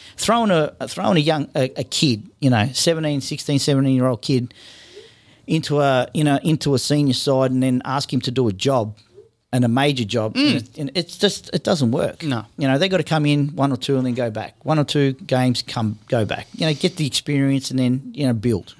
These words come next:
Speaker 2: Mm.
Speaker 1: That's, that's the way I look at it, and that's what, that's the path we're going down. And, um, you know, I'll, I'm not making any, I'm not apologising at all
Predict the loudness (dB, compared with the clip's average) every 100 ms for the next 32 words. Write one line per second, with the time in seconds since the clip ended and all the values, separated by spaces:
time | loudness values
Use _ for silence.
0 | -6 -2 0 -2 -4 -6 -6 -2 0 2
1 | 2 0 -2 0 0 -2 -4 -6 -20 -20
2 | -20 -2 -2 2 0 0 2 2 2 -2
3 | 0 0 2 -2 0 0 0 0 0 0
4 | 0 0 0 0 0 -2 -2 -2 0 0
5 | -2 -4 -8 -2 0 0 -2 -2 -2 -2
6 | -2 -2 -2 -2 -4 -2 0 0 0 2
7 | 2 0 0 0 2 2 0 -4